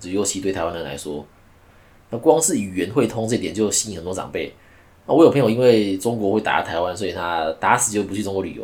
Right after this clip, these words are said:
那我认为说是两回事啦，就该玩的还是要出去玩。那中国我有去过，疫情前跟朋友去了五天四夜。那中国最好玩的地方是，你可以亲身到这个从小在课本中看到的地方，就是像我们就去了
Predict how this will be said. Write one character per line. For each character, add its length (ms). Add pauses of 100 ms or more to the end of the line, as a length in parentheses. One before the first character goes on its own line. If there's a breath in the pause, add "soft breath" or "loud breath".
那 100
我 140
认 140
为 100
说 140
是 80
两 120
回 120
事 160
啦， 200 (480 soft breath)
就 60
该 160
玩 140
的 40
还 80
是 60
要 80
出 60
去 120
玩。 220 (760 soft breath)
那 140
中 160
国 120
我 80
有 100
去 140
过， 420
疫 100
情 200
前 180
跟 140
朋 100
友 100
去 220
了 60
五 100
天 160
四 180
夜。 220 (280)
那 100
中 180
国 100
最 120
好 140
玩 100
的 40
地 120
方 140
是， 280 (380 soft breath)
你 80
可 120
以 180
亲 340
身 340
到 360 (100)
这 80
个 80
从 300
小 180
在 140
课 280
本 200
中 220
看 180
到 160
的 80
地 140
方， 180 (540 loud breath)
就 100
是 40
像 140
我 40
们 100
就 60
去 260
了 280